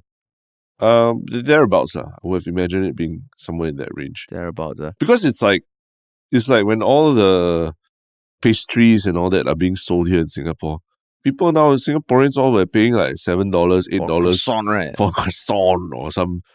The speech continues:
Speaker 1: uh, wha-, wha-, what's the more
Speaker 2: Cedric Goulet or something, uh.
Speaker 1: Yeah, yeah, yeah, and all that kind of thing. People queuing
Speaker 2: Croffle.
Speaker 1: up for it, yeah.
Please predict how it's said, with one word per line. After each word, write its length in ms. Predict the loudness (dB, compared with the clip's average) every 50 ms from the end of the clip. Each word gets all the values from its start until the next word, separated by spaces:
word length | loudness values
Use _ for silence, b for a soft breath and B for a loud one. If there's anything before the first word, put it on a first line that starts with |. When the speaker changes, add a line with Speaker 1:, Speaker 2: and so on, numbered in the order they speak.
| _ _ _ _ _ -8 -2
Speaker 1:
uh, 420 | 0 0 2 2 0 0 0 -2 -2
wha-, 140 | -4 -6 -6 -8
wha-, 160 | -8 -8 -4 -2
what's 180 | -2 -2 -2 -2
the 100 | -6 -4
more 380 | -4 -2 0 2 2 2 2 0
Speaker 2:
Cedric 140 | -2 -4
Goulet 380 | -2 -2 -2 0 0 0 0 -2
or 60 | -2 -4
something, 360 | -6 -8 -10 -8 -10 -10 -10
uh. 40 | -12 -8 -2
Speaker 1:
Yeah, 200 | 2 4 4 4 6
yeah, 180 | 4 4 4
yeah, 200 | 6 6 6 4 4 2
and 120 | 0 0 0
all 140 | 0 0 0
that 160 | 0 -2 -2
kind 120 | 0 -2
of 60 | 0
thing. 180 | 0 -2 -4 -4
People 260 | -4 -4 -4 -4 -4
queuing 420 | -4 -6 -6 -2 0 2 2 2 2
Speaker 2:
Croffle. 160 | 2 2 0
Speaker 1:
up 60 | 0
for 160 | -4 -4 -4 -4
it, 80 | -2
yeah. 300 | 0 0 2 2 2 0